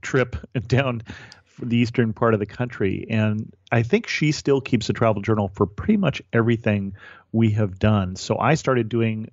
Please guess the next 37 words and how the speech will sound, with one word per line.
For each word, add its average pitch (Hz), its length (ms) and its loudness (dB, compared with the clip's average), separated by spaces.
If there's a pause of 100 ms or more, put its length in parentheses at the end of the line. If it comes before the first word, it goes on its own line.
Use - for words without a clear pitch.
a 113 120 -4
journal 110 440 -2
for 107 380 2
a - 40 2
lot 110 200 2
of 104 40 0
the 104 60 0
trips - 440 -4 (440)
that 113 160 2
I 117 80 4
was 110 160 2
doing 113 240 2
without 101 520 0
her. 90 440 -4 (500)
And 120 200 2
we 123 100 2
still 175 280 0
find 127 400 2
that 113 120 2
it's - 160 -8
a 120 80 4
great 117 320 0
way 113 220 2
to 104 500 0 (220)
go 120 180 2
back 113 480 0
to, 110 460 0
you 110 100 -2
know, 101 100 -2
what 101 220 0
did, 135 140 -2 (340)
what 120 140 0
did 170 120 0
we 170 100 2
do? 113 180 0 (320)
<laughs> - 40 -
What, 147 280 2